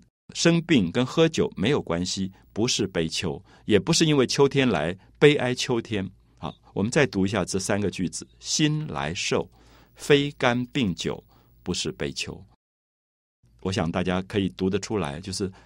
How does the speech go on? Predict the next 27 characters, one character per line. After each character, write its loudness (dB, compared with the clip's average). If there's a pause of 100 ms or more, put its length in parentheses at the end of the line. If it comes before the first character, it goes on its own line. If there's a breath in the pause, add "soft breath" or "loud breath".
(160 soft breath)
李 -2
清 -2
照 0
用 0
了 0
非 0
常 0
美 2
的 -2
句 -4
子 -4
形 -2
容 0
她 -6
跟 -4
丈 0
夫 -6
的 -2
离 -4
别。 -8
她 -6
瘦 0
是 -6
因 -2
为 2
丈 -4
夫 -8